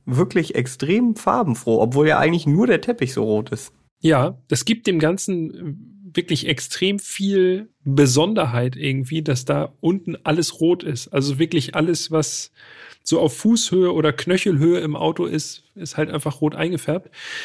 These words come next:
Speaker 2: Äh, passt auch gut, muss man sagen, zu den roten Akzenten, beispielsweise auf dem Lenkrad, ein Dreispeichen-Lenkrad, was so leicht geschüsselt ist. Das ist natürlich auch, äh, hervorragend.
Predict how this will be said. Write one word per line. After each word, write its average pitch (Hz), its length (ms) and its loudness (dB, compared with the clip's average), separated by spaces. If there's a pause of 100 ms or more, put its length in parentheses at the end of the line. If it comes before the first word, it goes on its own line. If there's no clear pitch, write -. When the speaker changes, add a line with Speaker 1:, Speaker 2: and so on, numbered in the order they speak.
(400)
Speaker 2:
Äh, 214 120 -2
passt - 420 0
auch - 180 -2 (100)
gut, 208 480 2 (400)
muss 165 160 -2
man 180 120 0
sagen, 175 380 2
zu - 160 0
den 165 140 4
roten 165 320 2
Akzenten, 165 600 -4
beispielsweise 151 640 2
auf - 140 -8
dem 143 180 0
Lenkrad, 180 560 0
ein 131 360 -4 (120)
Dreispeichen-Lenkrad, 180 1200 0
was 156 180 -6
so 135 360 -4
leicht 147 460 0
geschüsselt - 540 0
ist. 190 260 -6
Das 127 120 -8
ist - 60 -16
natürlich 151 300 -14
auch, 147 280 -14
äh, 139 180 -4
hervorragend. 156 720 -6